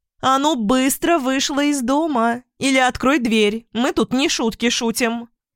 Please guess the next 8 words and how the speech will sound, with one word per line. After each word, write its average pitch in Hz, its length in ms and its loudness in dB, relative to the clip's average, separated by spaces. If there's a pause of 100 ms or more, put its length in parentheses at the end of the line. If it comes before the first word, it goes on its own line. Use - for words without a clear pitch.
(920)
Это 247 300 2
был 156 340 -4
уже 240 400 -2
шестой 311 680 -2
жених 247 480 -2
на 196 200 4
этой 190 200 0
неделе. 175 640 0